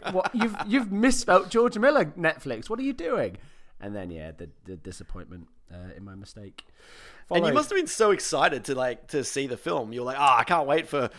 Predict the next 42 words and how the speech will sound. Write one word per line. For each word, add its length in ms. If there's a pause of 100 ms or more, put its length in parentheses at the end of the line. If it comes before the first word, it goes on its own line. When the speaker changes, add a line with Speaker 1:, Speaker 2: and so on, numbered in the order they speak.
Speaker 1:
Uh, 120
Speaker 2:
for, 420
Speaker 1:
<laughs> 40
Speaker 2:
you 60
know, 100
my, 140
Speaker 1:
it 100
Speaker 2:
my 80
Speaker 1:
started. 240 (120)
Speaker 2:
favorite 40
George 240
Miller 240
Speaker 1:
It 60
Speaker 2:
film." 240
And 80
then 140
you're 100
Speaker 1:
started. 0
Speaker 2:
like, 240 (560)
"Oh, 400
shit. 640
Speaker 1:
Yeah, 540
it 80
Speaker 2:
There's 160
not 220
gonna 120
be 60
Speaker 1:
started 60
Speaker 2:
any 120
car 300
crashes. 320
Speaker 1:
on, 140
Speaker 2:
It's 100
just 320
some 140
Speaker 1:
<laughs> 120
on 180
Speaker 2:
fucking 100
Speaker 1:
a 120
Speaker 2:
pig." 220
Speaker 1:
wrong 360 (460)
foot. 260